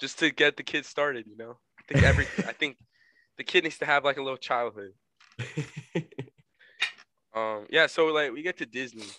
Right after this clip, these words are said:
Speaker 1: and, and my pass didn't work, and the dude's like, um, like, "Scan it again." Like, he has to press buttons on his tablet, whatever,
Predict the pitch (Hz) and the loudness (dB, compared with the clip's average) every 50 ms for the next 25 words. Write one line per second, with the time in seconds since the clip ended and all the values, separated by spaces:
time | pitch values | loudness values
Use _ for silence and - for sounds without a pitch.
0 | _ _ _ _ _ _ _ _ - - 123 120 90 110 127 117 113 117 117 113 | _ _ _ _ _ _ _ _ -4 -2 -2 0 0 -2 -4 -6 -6 -4 -4 -4
1 | 110 - _ _ - - 113 123 131 139 135 - - - 113 110 104 98 98 101 | -6 -8 _ _ -8 -6 -4 -4 -2 -4 -4 -6 -8 -12 -12 -12 -12 -12 -12 -12
2 | 101 92 - - 107 107 104 104 _ - 131 147 139 113 113 110 104 101 98 90 | -12 -12 -12 -14 -14 -14 -14 -14 _ -10 -10 -10 -10 -8 -8 -6 -6 -6 -10 -14
3 | _ _ _ _ _ _ _ _ _ _ _ _ _ _ _ - 107 104 104 104 | _ _ _ _ _ _ _ _ _ _ _ _ _ _ _ -8 -4 -4 -2 -2
4 | 104 101 101 104 101 - - 104 101 - - - - 143 139 135 143 131 127 120 | -4 -6 -8 -12 -12 -8 -6 -6 -6 -6 -10 -10 -6 -4 -4 -4 -4 -4 -6 -6
5 | 107 113 104 104 110 113 - 165 170 165 - - - - 147 143 127 - - 135 | -4 -4 -4 -2 -2 -2 2 2 2 2 2 0 0 2 0 0 0 0 -2 -2
6 | 123 123 120 120 110 107 104 - - - 110 107 104 110 98 - - 98 98 95 | -2 -2 -2 -4 -6 -6 -6 -10 -8 -4 -4 -4 -2 -4 -6 -6 -6 -8 -8 -8
7 | 95 98 98 95 | -10 -14 -20 -20